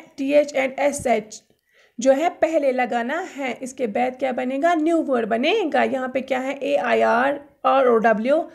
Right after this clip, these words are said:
आई एन के ई ई एल। तो पहले क्या लगाना है? सी एच,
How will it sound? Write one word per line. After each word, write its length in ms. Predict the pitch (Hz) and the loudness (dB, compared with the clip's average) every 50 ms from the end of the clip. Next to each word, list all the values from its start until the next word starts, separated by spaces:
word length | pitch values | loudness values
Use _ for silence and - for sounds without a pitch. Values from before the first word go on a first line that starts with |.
| - - - _ | -20 -20 -16 _
आई 180 | - 262 262 269 | 0 0 2 2
एन 180 | 254 240 233 | 2 0 -2
के 280 | 214 220 - 277 285 311 | -4 -6 -6 -2 -2 -2
ई 220 | 311 - 240 226 | -2 -2 -6 -6
ई 440 | 226 226 233 233 262 294 294 - - - | -6 -6 -6 -6 -6 -8 -10 -14 -2 0
एल। 320 | 254 247 233 220 214 220 - - _ _ _ _ _ _ _ _ _ _ _ _ _ _ _ _ _ _ _ _ _ _ _ _ _ | 0 2 2 0 -2 -4 -10 -16 _ _ _ _ _ _ _ _ _ _ _ _ _ _ _ _ _ _ _ _ _ _ _ _ _
तो 80 | - 233 | -4 -2
पहले 320 | 220 - 233 240 233 240 | 0 0 0 0 0 0
क्या 160 | 240 - 247 | 0 0 2
लगाना 400 | 233 233 226 226 240 240 240 240 | 2 2 2 2 0 0 0 0
है? 160 | 254 285 349 370 | 0 0 0 0
सी 340 | - - - 294 262 247 | -2 -2 -2 0 2 4
एच, 360 | 233 226 214 220 - - - | 2 2 2 -2 -6 -12 -14